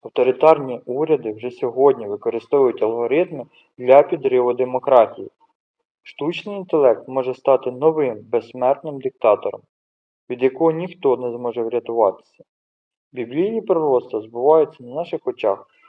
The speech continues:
Щоб бути в курсі поточних і майбутніх подій, запрошую вас щодня дивитися пророчі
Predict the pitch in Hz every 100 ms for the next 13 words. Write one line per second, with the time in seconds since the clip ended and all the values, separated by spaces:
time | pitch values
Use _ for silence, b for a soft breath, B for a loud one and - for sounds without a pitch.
0 | b - - 127 165 202 185 - 156 135
1 | - - 120 160 151 156 - 131 127 113
2 | 120 175 208 - 180 127 110 110 _ _
3 | _ _ 117 120 127 131 - 117 117 156
4 | 156 - 180 147 120 95 110 120 123 _
5 | - - 110 156 185 123